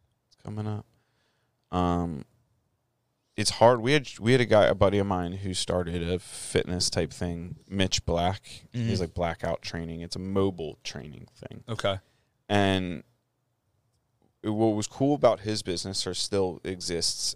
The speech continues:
Speaker 1: as such, um, is there's no physical loca-, location. So, like, if he ever were to go to physical, like, he's already built up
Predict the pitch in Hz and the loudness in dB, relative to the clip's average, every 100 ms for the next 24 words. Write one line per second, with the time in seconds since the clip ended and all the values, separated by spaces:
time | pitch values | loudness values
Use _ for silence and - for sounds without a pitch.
0 | - 85 78 - - - 80 80 - - | -2 -2 0 0 0 0 0 -2 -6 -6
1 | - _ _ _ _ _ _ 92 85 85 | -8 _ _ _ _ _ _ -4 -2 -4
2 | - - 90 - 92 101 104 98 - 98 | -8 -10 -10 -4 -4 2 2 2 2 0
3 | - 90 90 - - - 95 95 113 131 | -2 -4 -6 -8 -18 -6 -4 0 2 2
4 | - 82 - 98 92 104 - 131 - 107 | 0 -6 -2 -2 0 -4 0 2 6 6
5 | 110 101 90 92 101 104 101 98 - - | 4 0 -4 -4 4 4 4 0 -4 -4
6 | 104 104 92 92 92 101 104 110 101 - | -4 -4 0 4 4 2 -2 -8 -8 -6
7 | 98 107 - 143 170 - _ _ _ _ | -4 -6 -4 -4 -4 -10 _ _ _ _
8 | 110 123 104 107 107 98 - 95 - - | -2 2 4 4 4 -2 0 0 0 0
9 | 90 90 - | 2 2 2